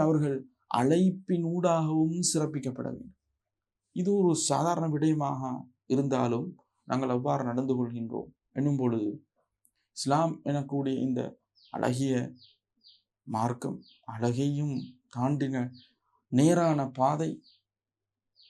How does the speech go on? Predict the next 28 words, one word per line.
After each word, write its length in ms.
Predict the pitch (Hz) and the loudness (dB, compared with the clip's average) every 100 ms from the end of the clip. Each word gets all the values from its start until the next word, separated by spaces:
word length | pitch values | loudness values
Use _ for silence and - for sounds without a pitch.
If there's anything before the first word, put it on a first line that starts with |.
| _ _ _ _ _ _ _ _ _ - _ _ - | _ _ _ _ _ _ _ _ _ -20 _ _ 0
எனவே 200 | 127 123 127 | 4 6 6
இதை 160 | 143 147 | 4 2
நோக்கி 240 | 139 135 123 113 | 0 -2 -4 0
அழைக்கின்ற 400 | 127 135 139 127 | 0 0 -4 -2
நேரத்தில் 420 | 127 123 117 110 123 - _ _ _ _ | 0 -2 -4 -8 -10 -14 _ _ _ _
ஏனோ 160 | 131 151 127 | 2 2 2
தானோ 220 | 127 127 120 | 2 2 -2
ஒன்றும், 320 | 113 113 113 - _ - | -4 -6 -10 -12 _ -4
"நீங்கள் 260 | 120 135 127 | 0 0 2
விரும்பினா 360 | 135 147 147 135 120 | 0 2 0 0 0
வாங்க, 200 | 127 135 123 | 0 0 -2
இல்லாட்டி 260 | 123 120 123 131 | -2 -4 -8 -6
போங்க" 220 | 139 131 117 | -4 -2 -2
என்று 120 | 117 113 | -4 -6
சொல்லியும், 400 | 110 107 104 107 _ _ _ _ _ _ _ _ _ - | -6 -6 -8 -10 _ _ _ _ _ _ _ _ _ -2
நான் 180 | 123 139 | 2 4
ஒரு 100 | 147 151 | 2 2
முறை 140 | 143 139 | 0 0
கூப்பிட்டு 320 | 143 139 123 123 | -4 -4 -4 -2
பார்த்தேன், 340 | 127 123 120 | -2 -2 -2
அவர் 140 | 117 107 | -2 0
வரவில்லை, 380 | 113 131 131 117 | 0 0 0 -2
அதோடு 260 | 113 117 117 | -2 -2 -4
நான் 140 | 113 113 | -4 0
கைவிட்டுட்டேன் 580 | 123 131 127 - 117 113 | 2 2 -2 -6 -6 -6
என்று 140 | 107 - | -8 -8
சொல்லியும், 400 | 107 107 104 - _ _ _ _ _ _ _ _ _ _ _ _ _ _ _ _ _ _ - 104 | -6 -6 -6 -10 _ _ _ _ _ _ _ _ _ _ _ _ _ _ _ _ _ _ -8 0
நான் 260 | 113 151 | 2 2